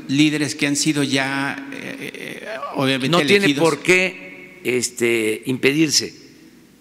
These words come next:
Speaker 2: la toma de nota.
Speaker 1: No lo ha hecho la secretaria, y no solamente con ese, ese líder, hay otros más.
Speaker 2: En todos los casos lo tiene que hacer. Este,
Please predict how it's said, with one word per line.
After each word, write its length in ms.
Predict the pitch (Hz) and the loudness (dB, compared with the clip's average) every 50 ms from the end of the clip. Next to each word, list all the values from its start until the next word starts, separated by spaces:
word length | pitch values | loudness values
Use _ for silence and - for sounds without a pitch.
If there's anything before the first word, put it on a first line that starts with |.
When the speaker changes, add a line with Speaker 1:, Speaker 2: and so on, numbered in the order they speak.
| _ - | _ -4
Speaker 2:
la 140 | 107 110 | -4 -4
toma 300 | - - 147 147 143 139 | 0 0 0 2 2 0
de 100 | 127 117 | 0 -2
nota. 300 | 113 117 113 113 - - - - - - - - - _ _ _ _ _ _ _ _ _ _ _ _ _ _ _ _ _ _ _ _ _ _ _ - - - - | -4 -4 -6 -6 -8 -14 -16 -18 -20 -20 -20 -20 -20 _ _ _ _ _ _ _ _ _ _ _ _ _ _ _ _ _ _ _ _ _ _ _ -20 -20 -14 -6
Speaker 1:
No 220 | - 135 143 151 156 | 0 2 4 4 4
lo 120 | 156 151 | 4 2
ha 100 | 151 151 | 0 0
hecho 200 | 165 156 - 165 | 0 -2 -2 -2
la 80 | 135 120 | -2 -2
secretaria, 460 | - 139 117 120 117 - 156 156 165 | -2 -2 -2 -2 -2 -2 -2 -2 0
y 60 | 151 | 2
no 100 | 135 143 | 2 2
solamente 480 | 143 - 165 151 147 160 156 139 147 139 | 2 2 0 0 0 0 0 -2 -2 -2
con 160 | - 127 127 | 0 0 0
ese, 200 | 139 135 - 147 131 - - - - | 0 0 -2 -2 -2 -2 -6 -6 -2
ese 440 | 139 139 131 127 - 143 131 127 123 | 0 0 0 0 0 0 0 0 0
líder, 480 | 113 120 135 139 131 120 110 107 - - | 0 0 0 2 0 0 -2 -4 -4 -2
hay 160 | - 135 139 143 | -2 0 0 0
otros 340 | 147 143 - 131 123 113 | 0 0 -2 -2 -2 -2
más. 340 | 117 117 113 - - - - - - | -2 -4 -4 -4 -6 -8 -10 -12 -8
Speaker 2:
En 180 | - 127 131 120 | -8 -8 -8 -8
todos 360 | - - 185 202 208 208 190 | -4 0 2 4 4 4 4
los 140 | 165 139 - | 2 0 -2
casos 400 | - 170 175 180 - 175 151 139 | 0 0 0 0 0 -4 -6 -6
lo 140 | 131 127 - | -6 -4 -4
tiene 240 | 143 143 143 135 | -4 -4 -4 -4
que 100 | - 123 | -4 -4
hacer. 260 | 113 104 - - 90 82 - - - - _ _ _ _ _ _ _ _ _ _ _ _ _ _ - _ _ _ _ _ | -4 -2 -4 -6 -6 -8 -12 -14 -18 -20 _ _ _ _ _ _ _ _ _ _ _ _ _ _ -20 _ _ _ _ _
Este, 720 | - 113 117 110 - - - 113 113 110 107 101 98 95 | -6 -6 -6 -6 -6 -4 -2 0 2 2 0 -2 -4 -8